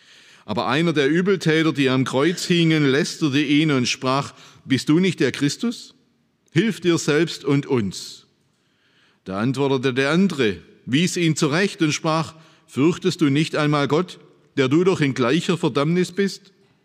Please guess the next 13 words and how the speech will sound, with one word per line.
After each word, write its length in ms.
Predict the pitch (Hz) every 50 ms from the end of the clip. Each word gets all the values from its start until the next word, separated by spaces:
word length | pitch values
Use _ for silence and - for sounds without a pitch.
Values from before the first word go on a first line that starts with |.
| _ _ _ _ _ _ _ _ _ -
Wir 240 | 123 175 233 240 -
sind 260 | - 196 170 160 147
es 200 | 147 127 - -
zwar 260 | - 156 156 143 143
mit 240 | 143 147 143 - -
Recht, 280 | 131 131 131 - - -
denn 180 | 139 127 120 120
wir 200 | 165 196 190 123
empfangen, 540 | 143 143 131 - - 147 151 160 160 143 131
was 220 | 135 131 117 -
unsere 460 | - 151 147 156 - - 135 123 104
Taten 440 | - 147 143 151 170 170 - 170 147
verdienen. 640 | - - 131 107 151 151 170 175 147 117 104 101